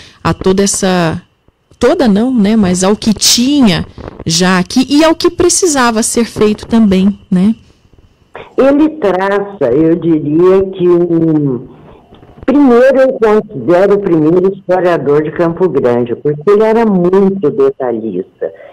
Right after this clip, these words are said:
Speaker 2: e era um homem extremamente culto, certo? Ele era um homem que escrevia de uma sensibilidade muito grande, era um poeta,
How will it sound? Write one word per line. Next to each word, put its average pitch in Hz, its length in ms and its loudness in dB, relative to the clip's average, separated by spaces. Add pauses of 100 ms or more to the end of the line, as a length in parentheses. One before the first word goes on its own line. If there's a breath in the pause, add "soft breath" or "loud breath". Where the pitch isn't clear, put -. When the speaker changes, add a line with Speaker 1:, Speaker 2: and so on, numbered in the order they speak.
(100)
Speaker 2:
e 269 120 0
era 165 300 2
um 202 180 4
homem 165 520 0
extremamente 170 960 0 (180)
culto, 156 640 -2 (1000 soft breath)
certo? 143 420 -2
Ele 139 200 0
era 180 220 2
um 151 140 2
homem 180 460 0
que 165 120 0
escrevia 151 920 0
de 135 140 -2
uma 175 180 2 (100)
sensibilidade 147 1080 -2
muito 131 360 -4
grande, 147 800 -2
era 123 220 0
um 147 100 -4
poeta, 151 880 2